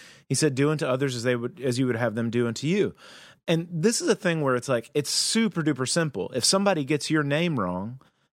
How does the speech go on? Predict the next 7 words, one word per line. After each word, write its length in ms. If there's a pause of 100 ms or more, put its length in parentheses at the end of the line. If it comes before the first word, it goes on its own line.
(300)
and 260
you 120
correct 440
them, 280
you 160
feel 240
completely 960